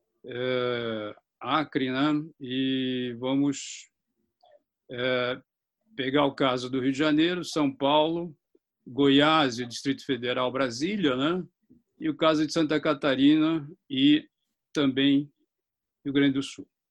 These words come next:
Então, é, isso daqui, né, pessoal, tá mostrando, né, aquelas três barras que eu falei, né?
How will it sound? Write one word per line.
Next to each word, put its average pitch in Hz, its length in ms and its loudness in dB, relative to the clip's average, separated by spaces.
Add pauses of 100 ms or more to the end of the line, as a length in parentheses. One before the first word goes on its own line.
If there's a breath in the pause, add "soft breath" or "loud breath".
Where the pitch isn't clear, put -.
(1700 soft breath)
Então, 220 400 2
é, 170 420 4
isso 151 180 -8
daqui, 196 400 2
né, 170 160 4
pessoal, 143 440 2
tá 175 120 0
mostrando, 175 680 2
né, 151 360 0 (220)
aquelas 143 440 -2
três 170 280 2
barras 135 380 2
que 147 80 -2
eu 135 40 2
falei, 165 440 2
né? 160 240 2